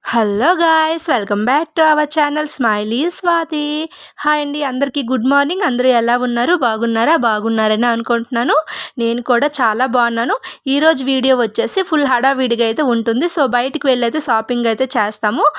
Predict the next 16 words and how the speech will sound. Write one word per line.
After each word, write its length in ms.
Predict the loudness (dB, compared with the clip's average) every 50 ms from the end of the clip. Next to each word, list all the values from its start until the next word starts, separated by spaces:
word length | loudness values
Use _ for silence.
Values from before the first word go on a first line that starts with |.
| -6 -14 -12 -4
So, 140 | -2 -2 -2
మీరు 280 | 0 -2 -2 -4 -4 -2
వీడియో 280 | -2 -2 0 2 2 2
అయితే 180 | 2 2 0 -2
స్కిప్ 300 | -2 -2 -2 -4 -4 -2
చేయకుండా 460 | -2 -2 0 0 0 -2 -2 -2 -2 0
చివరి 300 | 0 0 0 0 0 0
వరకు 240 | 0 0 0 0
అయితే 160 | -2 -2 -2 -2
కంటిన్యూ 420 | 0 0 0 0 0 0 0 0
చేయండి. 400 | 0 2 2 2 2 0 0 -2 0
లైక్ 280 | 0 0 0 0 -2 -2
చేసి 240 | -2 0 0 0 -2
అయితే 200 | -2 -2 -2 -2
కంటిన్యూ 440 | 0 -2 -2 -2 -2 0 0 0 0
చేయండి. 460 | 0 0 0 0 0 0 0 0